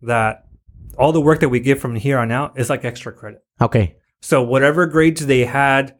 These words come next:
Speaker 1: if you weren't collecting any past work,
Speaker 2: <laughs>
Speaker 1: is, is gonna be that whatever grade they had when you collected everything,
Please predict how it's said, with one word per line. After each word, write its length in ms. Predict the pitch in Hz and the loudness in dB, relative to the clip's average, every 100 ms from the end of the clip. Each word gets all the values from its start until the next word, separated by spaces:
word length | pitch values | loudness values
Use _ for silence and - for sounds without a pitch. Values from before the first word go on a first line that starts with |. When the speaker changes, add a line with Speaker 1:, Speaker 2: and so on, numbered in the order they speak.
| _ _ | _ _
Speaker 1:
if 160 | 139 127 | 0 2
you 80 | 139 | 4
weren't 200 | 160 156 | 2 0
collecting 400 | 143 135 - 131 | 0 -2 -2 -4
any 160 | 123 | -4
past 460 | 113 - 160 170 - | -4 -2 -2 -2 -2
work, 460 | 117 110 - - _ - | 0 0 -4 -14 _ 0
Speaker 2:
<laughs> 0 | 127 117 107 98 135 110 117 156 180 113 - 180 - - | 4 4 2 0 0 2 0 0 2 2 0 -10 -8 0
Speaker 1:
is, 520 | 135 135 123 117 - | 2 4 2 -2 -8
is 180 | - 131 | -4 -2
gonna 220 | 123 135 | 0 0
be 340 | 123 127 123 120 | 0 2 2 2
that 240 | 123 139 | 0 0
whatever 280 | 127 139 151 | 2 2 2
grade 260 | 143 151 147 | 4 2 4
they 120 | 135 | 2
had 360 | 123 135 165 185 143 | 4 2 2 -2 -2
when 140 | 120 | -2
you 80 | 113 | -2
collected 440 | - 127 123 151 | -2 -2 0 0
everything, 520 | 160 165 175 196 208 | 0 2 2 0 -2